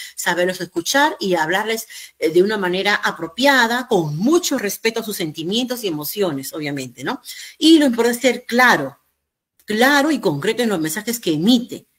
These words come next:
para que no haya confusiones, ¿no? Por ello, el, el docente debe leer con, con anticipación el material y, si es posible, buscar mayor información para que no digamos algo que no debe ser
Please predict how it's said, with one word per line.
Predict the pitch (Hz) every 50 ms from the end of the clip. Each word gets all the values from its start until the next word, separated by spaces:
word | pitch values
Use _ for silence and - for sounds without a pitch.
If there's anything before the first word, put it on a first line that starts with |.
| _ _ _ _
para | - 190 180 180
que | - 185
no | 175 190 214
haya | 226 233 233 233
confusiones, | 202 170 160 - - 143 - - 226 226 214 190 147 135 135 135 -
¿no? | 185 254 277 269 -
Por | - 156
ello, | 175 208 220 226
el, | - 190 180 165 160 -
el | - 151 147
docente | 156 151 - 262 277 247
debe | 202 196 202
leer | 202 196 202 196
con, | - 196 190 175 160 143 147
con | - 143 143
anticipación | 139 139 147 - - 165 - 147 - - 254 277 330 370 - - - - - - -
el | - 190 180
material | 180 170 170 - 165 180 208 254 269 -
y, | - 185
si | - - 220 247
es | 262 240
posible, | - 285 285 - 320 285 269 226 240 254 269 262 - - - - - - _ _ _ _ _ _ _ _ _ -
buscar | 185 185 185 180 - 233 233 226
mayor | 214 190 170 170 214 220 214
información | 214 202 - 185 156 156 147 143 - - 180 156 127 123 135 _ _
para | - 180 165 156
que | - 165 151
no | 160 165 180 190 214 220 226 233
digamos | 233 220 185 180 165 160 165 170 175 - -
algo | 175 139 156 -
que | - 175
no | 185 202
debe | 208 220 240
ser | 226 - 330 330